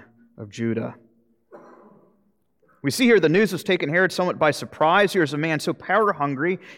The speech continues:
he has slain his own children. And now he hears that the true king foretold in the scriptures has been born under his very nose. How do you think that would make him feel? We are told he is unsettled,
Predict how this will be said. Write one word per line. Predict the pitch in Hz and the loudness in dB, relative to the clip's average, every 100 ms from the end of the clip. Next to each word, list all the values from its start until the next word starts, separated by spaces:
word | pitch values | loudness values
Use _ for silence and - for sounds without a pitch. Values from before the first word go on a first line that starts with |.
| - | -2
he | |
has | 185 151 | 0 0
slain | - - 190 202 175 | -4 -4 -2 0 0
his | 185 147 - | 0 -2 -2
own | 170 170 165 - | 0 0 -2 -6
children. | - - 208 208 175 143 117 - - _ _ _ _ _ _ _ _ _ _ - | -8 -2 0 2 2 2 0 -6 -18 _ _ _ _ _ _ _ _ _ _ -8
And | 113 | -2
now | 143 165 | 2 2
he | 151 147 | 2 0
hears | - 175 180 165 143 - | -2 0 4 4 4 0
that | 147 | -4
the | 135 | -4
true | - 202 190 | -6 -4 -4
king | - 196 185 160 | -2 0 0 0
foretold | 160 143 - 196 180 | -4 -4 0 2 2
in | 160 | 0
the | |
scriptures | 127 - 240 - 170 147 - - - | -2 -4 -6 -2 -2 -2 -6 -16 -6
has | 165 | -4
been | - 156 | -2 -4
born | 120 170 185 180 | -2 0 0 0
under | 160 165 160 | -2 0 -2
his | 156 135 | -4 -6
very | - 139 147 139 | -6 -2 -2 -2
nose. | 135 127 - - _ | -2 -4 -6 -16 _
How | - 220 240 | -18 -8 -6
do | 180 | -6
you | 151 131 | -10 -10
think | - 180 190 | -10 -8 -8
that | - | -8
would | 113 | -10
make | 117 120 170 | -8 -8 -8
him | - 156 | -10 -12
feel? | 147 131 139 120 - _ _ _ _ _ _ _ _ _ _ _ _ _ _ _ _ _ _ _ _ _ _ _ - | -10 -12 -12 -14 -20 _ _ _ _ _ _ _ _ _ _ _ _ _ _ _ _ _ _ _ _ _ _ _ -10
We | 117 135 | -4 -2
are | |
told | 139 - 175 127 | -2 0 2 2
he | 135 | 0
is | 120 | 0
unsettled, | 131 127 - 156 127 131 | -2 -4 -2 0 -2 -4